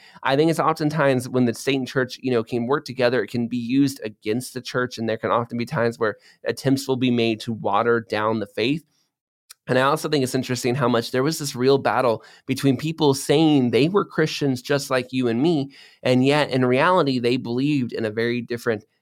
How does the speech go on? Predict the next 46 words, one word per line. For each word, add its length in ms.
God, 360
and 180
yet 200
they 120
looked 380
so 240
similar. 400
And 160
for 100
people 360
watching, 480
it 140
was 220
very 260
difficult. 500
And 80
it 60
was 120
only 280
the 80
ministers 500
who 140
stood 280
for 120
truth 340
and 180
stood 220
the 80
test 320
of 60
time 400
and 260
continued 520
to 120
rally 500
and 160
fight 360
this 160
cause 420
was 220
the 100
difference 360
between 380
these 160
two 180
groups 380